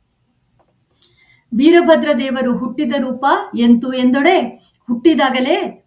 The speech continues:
ಹೂವಿನಗಾಸೆ, ಮಂಜುಳಗಾಸೆ, ಬ್ರಹ್ಮಗಾಸೆ, ವಿಷ್ಣುಗಾಸೆ,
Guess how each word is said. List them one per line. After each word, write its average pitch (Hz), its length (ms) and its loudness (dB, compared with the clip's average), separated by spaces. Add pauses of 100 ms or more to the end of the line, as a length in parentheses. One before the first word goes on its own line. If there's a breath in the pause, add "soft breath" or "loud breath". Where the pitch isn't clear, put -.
(100)
ಹೂವಿನಗಾಸೆ, 294 1200 2
ಮಂಜುಳಗಾಸೆ, 285 1200 0 (100)
ಬ್ರಹ್ಮಗಾಸೆ, 269 1200 0 (120)
ವಿಷ್ಣುಗಾಸೆ, 285 1040 0